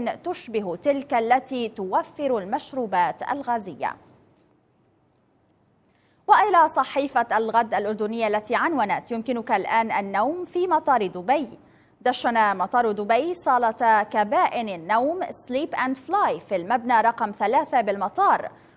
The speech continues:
ولم يكتف المطار بتوفير تلك الكبائن من أجل راحة المسافر المتعب، بل حرص على رفاهيته أيضا، فصممت صالة كبائن النوم الجديدة وهي تشمل عشرين كابينة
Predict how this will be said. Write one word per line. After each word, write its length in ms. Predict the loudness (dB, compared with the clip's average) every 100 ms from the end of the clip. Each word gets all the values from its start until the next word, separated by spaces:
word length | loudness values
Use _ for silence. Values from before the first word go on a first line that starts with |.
| _
ولم 280 | 2 2 2
يكتف 460 | -2 0 -2 0 -2
المطار 560 | -2 -4 0 2 2
بتوفير 600 | 0 0 -2 0 -2 -2
تلك 360 | -2 -4 -2 -2
الكبائن 640 | -2 -2 2 2 2 -2
من 140 | -4 -4
أجل 320 | -4 -2 0
راحة 300 | 0 0 -6
المسافر 680 | -4 -6 -2 0 0 -2 -4
المتعب، 600 | -4 -6 -6 0 0 0 -4 -20 _ _
بل 140 | -2 -2
حرص 460 | 2 2 2 0
على 680 | 4 6 4 2 0 0 2
رفاهيته 800 | 0 0 -2 -2 -4 -4 -6 -4 0
أيضا، 400 | 0 0 -2 -4 -14 _ _ -2
فصممت 640 | 0 0 0 2 0 0
صالة 320 | 0 2 4 2
كبائن 600 | -2 -4 -2 0 0 -2
النوم 300 | -4 -2 -2
الجديدة 580 | -2 -2 -2 2 2
وهي 340 | 2 0 -2 0
تشمل 440 | -2 -4 -4 0
عشرين 600 | 0 -2 -6 -6 0 0
كابينة 580 | 0 -4 -6 -4 -2